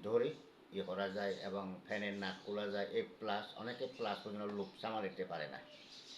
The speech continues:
এবং চশমা, এই যে আমি চোখে দিয়ে আছি,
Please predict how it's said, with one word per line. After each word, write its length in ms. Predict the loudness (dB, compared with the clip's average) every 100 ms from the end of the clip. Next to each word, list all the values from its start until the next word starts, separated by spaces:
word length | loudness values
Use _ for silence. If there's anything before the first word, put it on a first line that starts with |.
| -14 -18 -20 -20 -20 -20 -4 0
এবং 160 | 0 4
চশমা, 400 | 4 4 2 -2 -2 -10 -16 -14 -12 -12 -16 -20 -20 -20 -20 -18 -18 -18 -20 -20 -20 -8 -4
এই 100 | 4
যে 80 | 4
আমি 160 | 4 2
চোখে 240 | 0 4 2 2
দিয়ে 160 | 4 6
আছি, 180 | 4 0